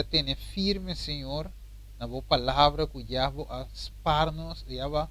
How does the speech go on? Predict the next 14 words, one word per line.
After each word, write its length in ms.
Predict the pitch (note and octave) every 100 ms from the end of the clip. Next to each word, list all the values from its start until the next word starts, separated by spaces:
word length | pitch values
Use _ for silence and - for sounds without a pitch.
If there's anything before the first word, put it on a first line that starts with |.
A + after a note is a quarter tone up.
| - - - -
apresentar 720 | - E3+ - D3+ C#3+ E3 F3
a 80 | E3+
nós, 240 | C#3 C#3+
Senhor, 200 | - C#3
de 120 | C3 C3+
antemano, 720 | C3 B2+ B2+ C#3 D#3 D#3 D#3+ -
coisa 400 | E3+ F3 F#3 E3
que 120 | D#3
lo 160 | B2+
vim, 240 | B2+ C3+ A#2+
de 80 | A#2+
maneira 320 | A#2 A#2 B2+
que 100 | A#2+
vos 220 | A#2+ -